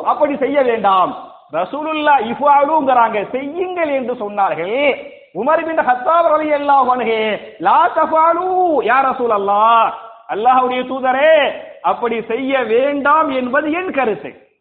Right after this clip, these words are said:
என் கருத்து வேற ஒன்றாக இருக்கிறது. இப்படி உணவு பஞ்சம் என்று சொன்னால்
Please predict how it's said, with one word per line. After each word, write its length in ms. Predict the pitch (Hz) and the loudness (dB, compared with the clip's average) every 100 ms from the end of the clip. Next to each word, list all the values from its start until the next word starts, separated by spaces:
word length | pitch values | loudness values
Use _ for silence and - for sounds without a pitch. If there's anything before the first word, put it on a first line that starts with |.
| _ | _
என் 340 | 165 220 320 311 | -6 -4 -4 0
கருத்து 320 | 302 302 302 | 0 0 0
வேற 280 | 269 311 311 | 2 4 2
ஒன்றாக 320 | 302 285 277 | 4 2 2
இருக்கிறது. 680 | 277 285 277 269 226 - - - - | 2 0 0 2 0 -2 -12 -20 -10
இப்படி 300 | 226 240 254 | -4 -2 0
உணவு 420 | 214 285 320 339 | 0 2 2 2
பஞ்சம் 300 | 277 269 262 | 0 0 0
என்று 220 | 240 202 | -2 -6
சொன்னால் 460 | 185 190 285 269 220 | -6 -2 2 2 0